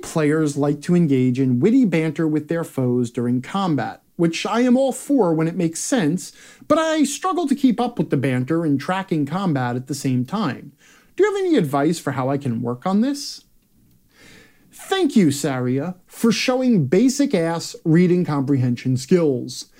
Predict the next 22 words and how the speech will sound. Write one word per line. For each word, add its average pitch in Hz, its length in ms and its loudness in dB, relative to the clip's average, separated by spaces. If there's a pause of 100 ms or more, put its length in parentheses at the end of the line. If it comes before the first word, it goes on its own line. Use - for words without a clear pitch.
(200)
In 285 120 4
a 320 100 0
better 349 260 0
world, 214 460 4
that 185 240 0
wouldn't 156 240 2
be 165 140 -2
praiseworthy, 131 760 0
but 240 380 0 (140)
here 202 260 2
we 175 180 4
are. 120 320 -4 (200)
Have 339 200 0
a 330 60 0
cookie 208 420 0
for 185 140 0
doing 147 320 4
absolutely 180 520 -2
nothing 143 480 0
exceptional. 123 760 -8 (1300)
Anyway, 175 500 0 (880)
I 330 420 -2